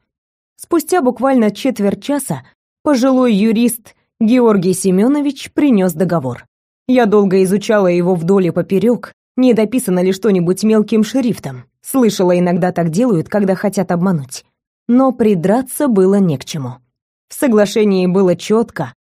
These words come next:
по пунктам расписано, что никакие поручения начальника не должны вредить моей жизни, здоровью и благосостоянию. А пункт про секс – был изложен куда более подробно и откровенно,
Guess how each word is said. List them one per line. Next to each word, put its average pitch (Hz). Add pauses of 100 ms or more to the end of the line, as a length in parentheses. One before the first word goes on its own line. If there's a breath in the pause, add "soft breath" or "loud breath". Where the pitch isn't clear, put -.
(120)
по 240
пунктам 220
расписано, 170 (200)
что -
никакие 254
поручения 220
начальника 247
не 240
должны 233
вредить 185
моей 160
жизни, 254 (320 soft breath)
здоровью 202 (340 soft breath)
и 277
благосостоянию. 165 (480)
А 247
пункт 240
про 196
секс – - (460)
был 330
изложен 269
куда 254
более 202
подробно 247
и 226
откровенно, 233